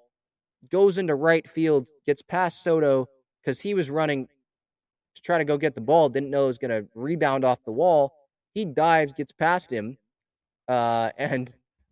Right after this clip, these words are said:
a run scores there. Just really, really bad play.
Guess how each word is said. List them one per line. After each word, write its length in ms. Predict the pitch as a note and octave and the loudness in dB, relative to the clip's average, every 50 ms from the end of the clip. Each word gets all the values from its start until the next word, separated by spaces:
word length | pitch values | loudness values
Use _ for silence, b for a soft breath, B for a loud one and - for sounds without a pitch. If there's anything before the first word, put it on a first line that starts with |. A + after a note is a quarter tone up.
| _ | _
a 80 | - C3+ | -2 0
run 220 | D3+ E3+ E3+ D#3+ | 2 2 2 0
scores 420 | D3 - - F#3 G3 G3 G3 D#3 A#2+ | -2 -2 0 2 4 4 4 2 0
there. 240 | A2 F2+ B1+ - _ _ _ _ _ _ _ _ _ _ _ _ - | -4 -4 -4 -6 _ _ _ _ _ _ _ _ _ _ _ _ -6
Just 220 | C3 A#2+ - - _ _ _ _ _ _ _ _ _ _ _ _ _ _ _ _ _ _ _ _ _ _ _ _ _ _ _ | -6 -6 -6 -8 _ _ _ _ _ _ _ _ _ _ _ _ _ _ _ _ _ _ _ _ _ _ _ _ _ _ _
really, 300 | C#3+ D3+ G3 A3+ A#3+ A#3+ | -6 -2 2 2 2 4
really 200 | A3+ G#3+ G3 F3 | 6 6 6 4
bad 440 | D3 A#2 C3+ D3 C#3+ C#3+ C#3 B2+ - | 4 2 2 2 4 4 4 2 -2
play. 280 | - C3 A#2 F#2 - | -4 -4 -4 -4 -6